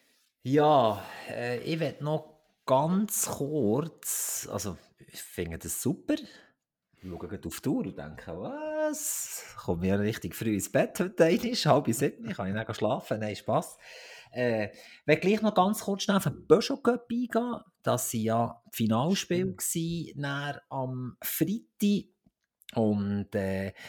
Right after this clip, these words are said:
Speaker 1: ich will gar nicht gross etwas über die Spiele sagen. Sie sind doch zu lang her und schon wieder vergessen. Und alle Mannschaften sind auch <laughs> wie überall auch so ein bisschen zusammengewürfelt gewesen zu dem Zeitpunkt der Vorbereitung.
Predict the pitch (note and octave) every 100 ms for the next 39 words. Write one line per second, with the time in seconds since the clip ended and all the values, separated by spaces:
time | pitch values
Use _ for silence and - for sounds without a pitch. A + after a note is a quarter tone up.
0 | - - - A2+ B2+ - A2+ C#3 D3+ -
1 | C#3 C#3 D3 D3 C#3 A2+ G#2+ G#2 - -
2 | C#3 C#3 D3 D#3 - A#2+ C#3 - C#3+ C3+
3 | B2+ G#2+ G2+ - G2 G#2+ - - G2 G2+
4 | A2+ G#2+ G2+ G2+ G2 F#2 - F#2+ F#2+ F2+
5 | - F2+ F2+ G#2 - G2 F#2+ F2 E2 G2
6 | F2+ E2+ F#2 F#2+ F#2+ F#2+ - F#2 - F2
7 | F2+ F#2+ G#2 A#2 G2 A2 G#2 G#2+ F#2+ F#2+
8 | G2 F#2+ - F2+ F#2+ - F2+ A#2 A#2 G2+
9 | G#2 - G2+ - F#2+ F#2 - F2 E2+ F#2
10 | - F#2+ - F#2 - E2+ - F2+ G2 F#2
11 | F2+ F#2 - G#2+